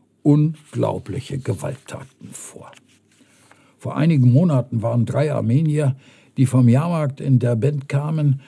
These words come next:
zusammen mit einem ihrer Freunde namens Bonjar gefangen genommen worden.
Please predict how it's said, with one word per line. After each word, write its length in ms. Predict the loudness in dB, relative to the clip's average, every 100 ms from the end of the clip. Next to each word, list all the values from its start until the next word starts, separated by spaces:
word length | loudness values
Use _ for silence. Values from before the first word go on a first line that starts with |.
| -20 -20 _
zusammen 560 | -4 -2 0 0 0 0
mit 200 | -2 -4
einem 360 | -6 -4 -2
ihrer 240 | -2 -2 -2
Freunde 460 | -6 -4 -2 -2
namens 460 | 0 0 0 0 -4
Bonjar 720 | -4 -2 -2 -2 -2 -2 -2
gefangen 640 | -2 -4 -4 0 2 2
genommen 420 | 0 -6 -4 -4 -4
worden. 460 | -6 -6 -8 -12